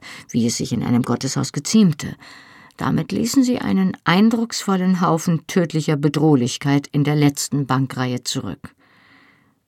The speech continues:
Nur Jamie behielt Dolch und Schwert, vermutlich als zeremoniellen Teil seiner Kleidung.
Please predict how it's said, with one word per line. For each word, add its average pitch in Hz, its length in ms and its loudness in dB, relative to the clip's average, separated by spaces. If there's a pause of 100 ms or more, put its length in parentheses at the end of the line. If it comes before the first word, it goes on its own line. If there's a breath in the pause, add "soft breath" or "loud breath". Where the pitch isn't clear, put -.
Nur 185 360 2
Jamie 120 600 4 (280 loud breath)
behielt 139 520 0
Dolch 139 440 -2
und 147 180 0
Schwert, - 440 -8 (220 loud breath)
vermutlich 165 680 0
als 151 320 -2
zeremoniellen 156 920 2
Teil 131 340 -2
seiner 139 240 -2
Kleidung. - 500 -8